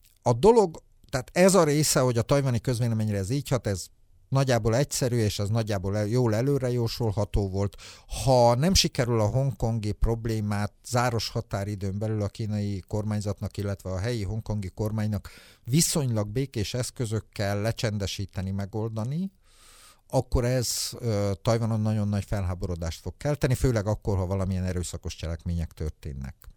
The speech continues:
Még erőszakosabb hatalmi fellépés történik. A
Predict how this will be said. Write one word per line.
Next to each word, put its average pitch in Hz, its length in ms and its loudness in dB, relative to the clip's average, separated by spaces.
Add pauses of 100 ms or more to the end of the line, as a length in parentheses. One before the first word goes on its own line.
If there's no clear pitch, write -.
(100)
Még 117 300 2
erőszakosabb 92 720 -4 (1040)
hatalmi 107 420 2
fellépés 90 580 -2
történik. - 720 -10 (1080)
A 127 280 4